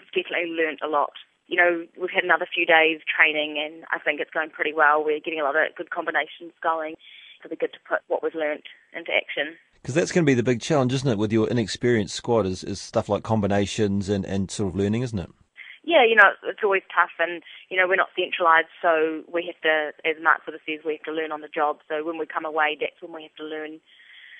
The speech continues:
Speaker 1: you know, all the little finer details that if we were centralised, it would be a lot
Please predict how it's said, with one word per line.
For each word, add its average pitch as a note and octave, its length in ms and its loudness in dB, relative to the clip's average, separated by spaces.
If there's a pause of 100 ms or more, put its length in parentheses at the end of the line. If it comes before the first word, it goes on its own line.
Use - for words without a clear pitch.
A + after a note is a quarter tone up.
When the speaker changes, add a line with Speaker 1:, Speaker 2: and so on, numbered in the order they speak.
(120)
Speaker 1:
you G3 120 -2
know, E3+ 280 4
all F3+ 80 -2
the E3+ 120 0
little E3+ 220 2 (100)
finer E3+ 260 0
details D#3 560 -2
that D#3+ 140 -4
if D#3+ 100 -18
we E3+ 80 0
were D#3+ 180 -4
centralised, D3 520 -4
it - 80 -10
would D3+ 160 -10
be D#3 100 -4
a D3+ 80 -6
lot C#3 140 -4